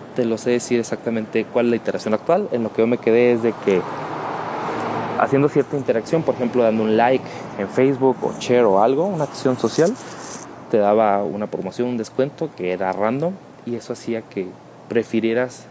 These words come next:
hacer la acción constantemente para estar recibiendo esas recompensas. ¿Suena bien? Lo que yo vi ayer es que el, el grupo de, de fundadores tiene problemas en dos cosas, de comunicar el beneficio al, al cliente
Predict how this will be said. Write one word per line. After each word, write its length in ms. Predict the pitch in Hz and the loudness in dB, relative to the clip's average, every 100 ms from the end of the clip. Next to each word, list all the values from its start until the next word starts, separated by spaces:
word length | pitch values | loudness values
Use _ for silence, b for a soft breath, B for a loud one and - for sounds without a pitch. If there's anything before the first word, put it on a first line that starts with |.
| - | -14
hacer 280 | - 123 135 | -6 -2 -2
la 80 | |
acción 260 | 139 - 135 | -2 -4 -4
constantemente 680 | 131 123 127 123 127 127 131 | -6 -6 -6 -4 -4 -4 -6
para 220 | - 101 | -6 -6
estar 240 | - 107 | -8 -8
recibiendo 540 | 110 - 98 95 101 98 | -8 -8 -8 -8 -8 -10
esas 240 | - 101 | -10 -10
recompensas. 680 | 98 95 90 80 87 - - B B B B B - - | -10 -10 -12 -12 -12 -16 -20 B B B B B -20 -4
¿Suena 220 | 135 131 | 2 4
bien? 200 | 135 208 - - - - - - - - - - | 4 2 -2 -18 -20 -20 -20 -20 -20 -20 -16 -6
Lo 160 | 117 | -6
que 120 | - 120 | -2 0
yo 140 | 127 | 2
vi 200 | 135 139 | 2 2
ayer 340 | 131 117 123 | 2 2 0
es 140 | 131 - | -2 -4
que 120 | 131 | -2
el, 220 | 127 110 - | -2 -2 -4
el 380 | 107 101 98 92 | -4 -6 -8 -6
grupo 440 | 123 127 - 131 120 | 0 0 2 0 0
de, 360 | 104 95 90 - - - - - - - - - 104 | -2 -4 -8 -12 -20 -20 -20 -20 -20 -20 -20 -14 -4
de 220 | 101 98 | -2 -2
fundadores 800 | - 107 101 107 117 156 - - B B B - - - - | -4 -2 2 4 2 0 -6 -20 B B B -20 -20 -20 -12
tiene 220 | - 127 156 | -2 0 0
problemas 540 | 127 120 120 131 123 | 2 2 2 -2 -4
en 120 | 107 | -4
dos 140 | 107 - | -4 -4
cosas, 320 | 104 95 95 | -6 -4 -6
de 80 | 95 | -6
comunicar 480 | 98 107 107 143 | -4 -4 -2 0
el 60 | 151 | 0
beneficio 540 | 143 110 - 131 - | 0 -4 -6 -6 -4
al, 340 | 143 131 101 90 B B B - - | -2 -2 -4 -8 B B B -16 -8
al 260 | 92 92 - | -6 -6 -2
cliente 440 | 117 143 160 | 0 0 -2